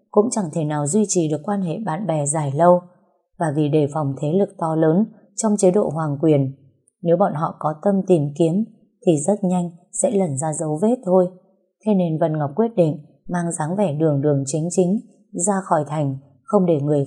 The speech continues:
khác hoài nghi. Và còn gửi lại một phong thư, đại khái giải thích mình cần phải đi tìm một số dược liệu cần thiết cho Ngọc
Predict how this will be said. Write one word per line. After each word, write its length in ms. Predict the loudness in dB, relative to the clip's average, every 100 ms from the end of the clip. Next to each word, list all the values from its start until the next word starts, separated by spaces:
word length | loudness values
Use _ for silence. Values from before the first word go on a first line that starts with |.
| -4
khác 140 | -10
hoài 240 | -6 -4 -2
nghi. 380 | 0 0 -2 -10 _ _ _ _ _ -4 0
Và 180 | 0 2
còn 200 | 0 4
gửi 180 | 4 4
lại 140 | 2
một 160 | 0 -2 -4
phong 180 | -4 4
thư, 220 | 6 6 2 -20 -12 -2
đại 160 | -2 -2
khái 220 | -4 -2
giải 200 | 0 -2 2
thích 140 | 2 2 0
mình 180 | 0 2
cần 180 | 2 2
phải 120 | 2
đi 200 | 4 4 4
tìm 160 | 4 2 -4 -12 0
một 120 | 0 2
số 140 | 0 2
dược 280 | 2 2 4
liệu 220 | 2 2
cần 240 | 0 2 2
thiết 140 | 2 2
cho 140 | -2
Ngọc 200 | -2 -4